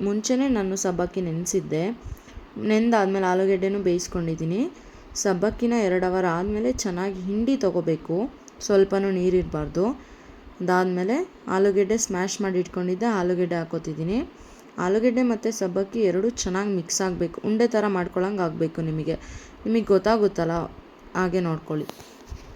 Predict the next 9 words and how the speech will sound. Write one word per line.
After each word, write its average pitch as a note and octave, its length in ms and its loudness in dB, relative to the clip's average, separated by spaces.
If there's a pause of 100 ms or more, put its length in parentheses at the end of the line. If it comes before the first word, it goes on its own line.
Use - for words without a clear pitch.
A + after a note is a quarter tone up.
(380)
ಹಸಿರು G#3 300 0
ಮೆಣಸಿನ್ಕಾಯಿ F#3+ 480 0
ಹಾಕೋಬೇಕು, D#3+ 420 -4 (120)
ಕಟ್ F3 180 0
ಮಾಡಿ F3+ 200 0
ಇಟ್ಕೊಂಡಿರೋ F3 400 -4 (180)
ನಾಲ್ಕರಿಂದ F3 420 -4 (100)
ಐದು E3 140 2
ಹಸಿರು E3 200 -8